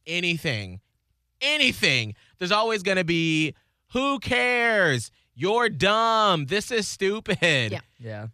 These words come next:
Speaker 1: And I was just like, literally right before we started the podcast, I went through some of the comments and I was just sort of bracing myself to see, like, that, like, "Ugh, why is this on here? Get this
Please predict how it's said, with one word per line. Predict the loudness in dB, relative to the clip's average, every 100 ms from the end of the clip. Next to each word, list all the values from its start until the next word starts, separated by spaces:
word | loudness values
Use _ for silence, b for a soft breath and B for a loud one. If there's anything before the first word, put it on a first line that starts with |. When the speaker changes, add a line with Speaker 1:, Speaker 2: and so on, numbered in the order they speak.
| -6
Speaker 1:
And | 0 2 2 0 0
I | 0 2
was | 0
just | -2 -6 -4
like, | -2 -2 -4 _ _ _ -10
literally | -8 -4 -2
right | -2
before | -4
we | -6
started | -4 -6 -4
the |
podcast, | -2 -2 -2 -4 -4 -6
I | -6
went | -4 -6 -8
through | -8
some | -8 -8
of |
the | -8
comments | -4 -4 -4 -6 -8 -8
and |
I | -8
was | -8
just | -10 -12
sort | -12
of | -10
bracing | -12 -12 -14 -12
myself | -12 -10 -10 -10 -14 b b -14
to |
see, | -12 -8 -4
like, | -4 -4
that, | -4 -6 -6
like, | -8 -6
"Ugh, | -6 -2 -4 -4
why | -2 0
is | 0
this | -4 -8
on | -6 -4 -2
here? | -2 -2 -2 -4
Get | -6 -6
this | -4 -6